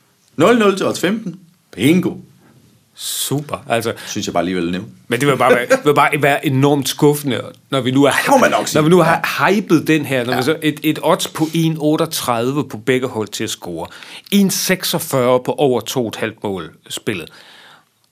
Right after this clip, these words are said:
Speaker 2: Modsat så odds tyve på en nul nuller.
Speaker 1: Ja,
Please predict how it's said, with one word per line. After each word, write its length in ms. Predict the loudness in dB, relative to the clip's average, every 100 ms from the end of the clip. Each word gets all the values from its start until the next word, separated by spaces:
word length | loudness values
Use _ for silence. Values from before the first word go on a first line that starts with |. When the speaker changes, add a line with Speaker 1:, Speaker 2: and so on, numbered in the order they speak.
| _ _ -6
Speaker 2:
Modsat 440 | -2 -2 -2 -6
så 200 | -6 -10 -8
odds 300 | -8 -8 -8
tyve 520 | -8 -8 -8 -8 -10 -8
på 140 | -8
en 80 | -8 -10
nul 200 | -10 -10
nuller. 320 | -6 -4 -6 -6
Speaker 1:
Ja, 80 | -6